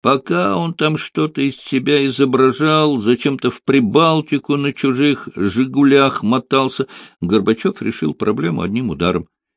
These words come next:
И сразу видно, кто политический деятель, а кто просто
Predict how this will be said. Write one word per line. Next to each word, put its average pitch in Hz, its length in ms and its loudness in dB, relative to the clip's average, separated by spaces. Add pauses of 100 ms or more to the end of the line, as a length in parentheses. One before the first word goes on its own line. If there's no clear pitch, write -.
И 113 120 2
сразу 127 480 2
видно, 120 380 4
кто - 420 2
политический 117 840 0
деятель, 190 540 2 (200)
а 147 160 2
кто 220 340 4
просто 139 880 2